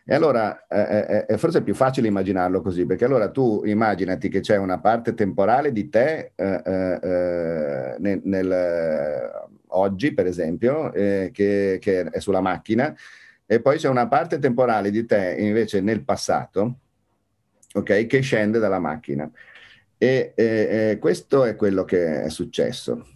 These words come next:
Cioè, eh, eh, se, se abbiamo una visione così eternista, non è così difficile immaginarsi il viaggio del tempo, perché comunque sono,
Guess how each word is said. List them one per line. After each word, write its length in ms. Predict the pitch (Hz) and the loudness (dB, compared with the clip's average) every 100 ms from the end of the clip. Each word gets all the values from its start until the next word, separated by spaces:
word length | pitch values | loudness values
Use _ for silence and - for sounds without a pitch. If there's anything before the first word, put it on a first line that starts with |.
| _ - | _ -2
Cioè, 360 | 131 127 117 - | 2 2 2 0
eh, 1160 | 104 92 104 101 95 95 95 92 85 92 87 | 0 2 2 2 0 0 0 0 0 0 0
eh, 60 | 85 | -2
se, 440 | - 117 127 123 - | 2 2 2 0 -2
se 220 | - 123 | 2 4
abbiamo 360 | 120 117 123 | 4 0 0
una 280 | 123 110 120 | 0 2 2
visione 480 | 117 117 117 127 123 | 2 2 2 2 0
così 320 | 117 107 123 | 0 0 2
eternista, 720 | 113 110 120 120 120 113 104 | 2 2 2 2 2 0 0
non 200 | 98 120 | 0 2
è 120 | 131 - | 0 0
così 240 | 113 101 | 0 0
difficile 560 | 95 - 104 104 98 95 | -2 -2 -2 0 0 0
immaginarsi 680 | 87 90 95 92 87 - | 0 0 0 0 -2 -2
il 120 | 92 | -2
viaggio 300 | 90 92 87 | 2 0 2
del 180 | 90 87 | -2 -2
tempo, 320 | 101 90 82 | 0 0 0
perché 220 | 90 120 139 | -2 0 0
comunque 400 | 151 165 175 156 | 0 0 0 0
sono, 200 | 143 | 0